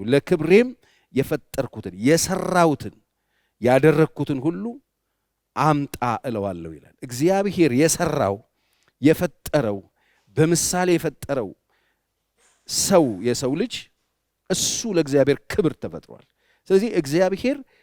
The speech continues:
ለክብሩ ነው የፈጠረን ብለን ማመን አለብን። ለክብሩ እንደፈጠረን ማወቅ አለብን። በምሳሌው የፈጠረን ሰዎች ነን። ስለዚህ አንደኛ የምንኖርበት ዓላማ ራሱ ለእግዚአብሔር ክብር እንደሆነ ስናቅ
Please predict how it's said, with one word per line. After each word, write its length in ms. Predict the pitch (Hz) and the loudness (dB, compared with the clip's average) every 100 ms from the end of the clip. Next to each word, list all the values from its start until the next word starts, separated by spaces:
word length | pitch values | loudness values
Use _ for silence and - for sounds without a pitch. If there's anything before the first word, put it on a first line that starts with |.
| _ _ | _ _
ለክብሩ 500 | 123 180 - 196 202 214 233 | 0 0 2 0 2 2 -2
ነው 120 | - | -4
የፈጠረን 560 | 139 113 104 101 107 101 92 | -4 -4 -8 -6 -6 -6 -8
ብለን 280 | 110 120 110 | 0 0 2
ማመን 300 | 107 107 113 | -2 -2 -4
አለብን። 440 | 117 135 143 247 269 _ _ | -2 -2 -2 -6 -6 _ _
ለክብሩ 400 | 113 165 - 214 220 | 2 2 4 2 2
እንደፈጠረን 600 | 170 131 113 - 107 104 | 0 -2 -4 -8 -8 -6
ማወቅ 300 | 104 104 107 | -4 -6 -6
አለብን። 400 | 123 135 156 233 285 _ _ _ 110 107 | -8 -8 -8 -12 -14 _ _ _ -16 -16
በምሳሌው 600 | 120 143 165 - 202 196 185 | -2 0 2 2 2 6 4
የፈጠረን 520 | 131 117 117 120 104 - _ | 2 -6 -6 -6 -8 -16 _
ሰዎች 380 | - 113 113 131 165 | -12 -8 -6 -6 -6
ነን። 180 | 220 262 _ _ _ | -8 -10 _ _ _
ስለዚህ 320 | - 123 135 - | -4 -2 0 2
አንደኛ 440 | 147 180 160 147 123 | 2 2 0 0 0
የምንኖርበት 800 | 131 170 180 175 156 131 117 113 | 0 2 4 4 4 2 0 -4
ዓላማ 260 | 101 101 110 | -4 -4 -4
ራሱ 180 | 131 160 | -6 -6
ለእግዚአብሔር 420 | 214 139 123 120 - | -6 -4 -2 -4 -6
ክብር 260 | - 185 139 | 0 2 2
እንደሆነ 300 | 113 104 92 | -2 -6 -8
ስናቅ 380 | 104 135 214 | -10 -6 -4